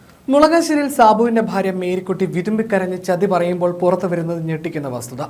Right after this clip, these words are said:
കയ്യിലുണ്ടായിരുന്ന പണം മുഴുവൻ കട്ടപ്പന റൂറൽ ഡെവലപ്മെന്റ് കോഓപ്പറേറ്റീവ് സൊസൈറ്റിയിൽ നിക്ഷേപിച്ച സാബു ഒടുവിൽ ആ ബാങ്കിന് മുന്നിൽ കെട്ടിത്തൂങ്ങി മരിച്ചു.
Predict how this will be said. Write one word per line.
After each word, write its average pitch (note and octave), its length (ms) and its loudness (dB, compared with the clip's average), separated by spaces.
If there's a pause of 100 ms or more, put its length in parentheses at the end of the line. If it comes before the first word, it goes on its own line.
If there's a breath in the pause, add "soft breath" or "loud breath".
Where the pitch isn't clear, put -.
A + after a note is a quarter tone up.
(680 loud breath)
കയ്യിലുണ്ടായിരുന്ന C4 760 8
പണം A#3 260 2
മുഴുവൻ A3 240 2 (120)
കട്ടപ്പന G#3+ 420 0 (140)
റൂറൽ G#3 360 2
ഡെവലപ്മെന്റ് F#3 460 -2
കോഓപ്പറേറ്റീവ് F3+ 560 0
സൊസൈറ്റിയിൽ E3+ 480 -4
നിക്ഷേപിച്ച D#3+ 400 -6 (120)
സാബു D3+ 300 -2 (140)
ഒടുവിൽ E3+ 300 -2
ആ - 20 4 (120)
ബാങ്കിന് F3 380 -2
മുന്നിൽ D#3 200 -4 (100)
കെട്ടിത്തൂങ്ങി D#3 480 -4
മരിച്ചു. A#2 220 -12